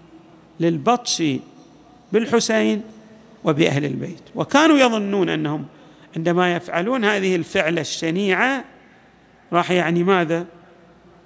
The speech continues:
يستمر لهم الحكم، وبالتالي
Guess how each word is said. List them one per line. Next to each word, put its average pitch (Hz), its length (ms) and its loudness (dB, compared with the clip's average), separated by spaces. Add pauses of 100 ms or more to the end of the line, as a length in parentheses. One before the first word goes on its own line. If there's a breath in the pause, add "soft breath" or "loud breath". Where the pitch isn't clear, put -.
(220)
يستمر 175 920 2
لهم 185 460 2
الحكم، 147 680 -2 (1900 soft breath)
وبالتالي 247 960 2